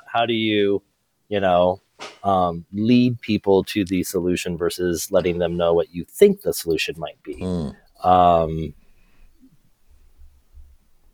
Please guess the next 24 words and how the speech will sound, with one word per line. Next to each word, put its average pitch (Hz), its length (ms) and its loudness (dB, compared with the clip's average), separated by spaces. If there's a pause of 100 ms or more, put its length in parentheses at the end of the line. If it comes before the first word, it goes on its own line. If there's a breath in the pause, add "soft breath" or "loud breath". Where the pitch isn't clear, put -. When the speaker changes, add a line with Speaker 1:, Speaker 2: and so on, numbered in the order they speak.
(280)
Speaker 2:
Yeah. 107 320 4 (320 loud breath)
Uh, 123 160 6
it, 117 340 0 (1300 loud breath)
and 135 120 4
then 143 140 4
if 139 140 2
you, 135 120 -4
d-, - 280 -10 (220)
from 143 240 2
your 156 100 0
time 120 280 2
in 110 60 2
Asia, 101 220 0
did 90 160 -10
you 104 100 -4
have 101 160 -2
a 87 40 -10
favorite 90 480 -4
project 101 420 0
when 101 80 -6
you 101 100 -4
were 101 80 0
out 101 160 -4
there? 101 260 -6